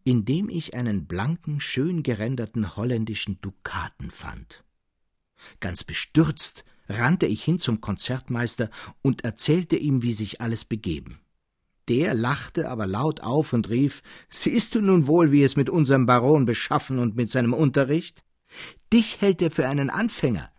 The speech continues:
deshalb erhältst du nur einen Dukaten für die Stunde. Ich bekomme jetzt einen Louis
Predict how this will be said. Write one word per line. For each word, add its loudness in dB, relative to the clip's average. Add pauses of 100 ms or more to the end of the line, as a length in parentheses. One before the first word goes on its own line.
(100)
deshalb 0
erhältst -2
du 10
nur 8
einen 8
Dukaten 0
für -10
die -8
Stunde. -8 (500)
Ich 0
bekomme 0
jetzt 4
einen 4
Louis 4